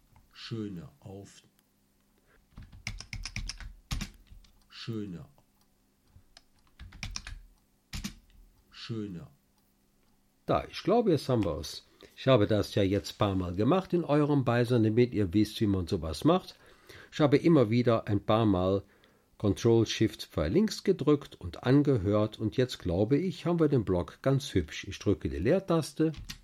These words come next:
Schöner. Vielleicht geht es. Jetzt gibt es die nächste Funktion.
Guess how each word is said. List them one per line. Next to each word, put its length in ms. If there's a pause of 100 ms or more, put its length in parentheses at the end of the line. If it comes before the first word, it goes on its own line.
(500)
Schöner. 600 (1200)
Vielleicht 560
geht 200
es. 260 (500)
Jetzt 180
gibt 220
es 160
die 120
nächste 460
Funktion. 1000